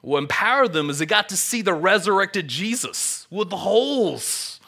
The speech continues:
right? Redeemed holes, right? They got to experience the resurrected Jesus who spent forty days reminding them, like, "Hey, Peter, we're gonna have this weird exercise, right? So you know that I really have forgiven you. Hey, doubting Thomas, let's eat. Why don't you?" That he's really real.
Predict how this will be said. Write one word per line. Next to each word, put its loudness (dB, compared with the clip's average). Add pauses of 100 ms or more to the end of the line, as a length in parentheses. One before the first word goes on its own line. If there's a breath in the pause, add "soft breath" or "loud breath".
(240 soft breath)
right? 0
Redeemed 0
holes, 4
right? 6
They 0
got 2
to -2 (240 loud breath)
experience 2
the -2
resurrected 2
Jesus -2
who -2
spent -4
forty -2
days 4
reminding 2
them, 2
like, 2 (280 loud breath)
"Hey, 2
Peter, 2 (120)
we're -6
gonna 0
have 0
this -8
weird 0
exercise, 2
right? 2
So -6
you -6
know 0
that 2
I 6
really 2
have 2
forgiven -2
you. -10 (500 loud breath)
Hey, 2
doubting 4
Thomas, 0
let's 0
eat. 0
Why -14
don't -2
you?" -10 (920)
That -10
he's -6
really 0
real. -4